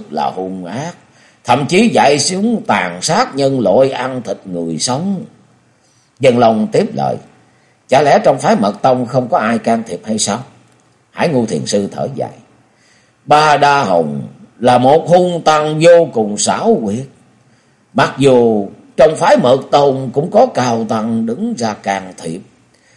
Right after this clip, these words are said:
nhưng đều bị y lẩn tránh khỏi, và sau đó mang theo rất nhiều ác ưng bỏ trốn đi nơi khác,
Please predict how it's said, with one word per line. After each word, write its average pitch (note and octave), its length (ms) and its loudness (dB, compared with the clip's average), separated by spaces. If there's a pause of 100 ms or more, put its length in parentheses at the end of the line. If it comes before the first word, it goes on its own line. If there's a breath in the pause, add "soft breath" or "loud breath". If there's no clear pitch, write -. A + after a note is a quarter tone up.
(160 soft breath)
nhưng E3+ 220 0
đều A#2 320 4
bị C3+ 220 4
y E3 280 2
lẩn C#3 300 0
tránh G3 260 -2
khỏi, D3 500 -6
và D2+ 300 -2
sau A#2+ 260 0
đó E3+ 300 -2 (380 soft breath)
mang C#3+ 240 0
theo C#3 300 4
rất F#3+ 260 0
nhiều F2 380 -4
ác G#3 220 -4
ưng C3 260 0
bỏ A2 260 0
trốn F3 400 0
đi A2 220 0
nơi F#2+ 300 -4
khác, D3+ 260 -8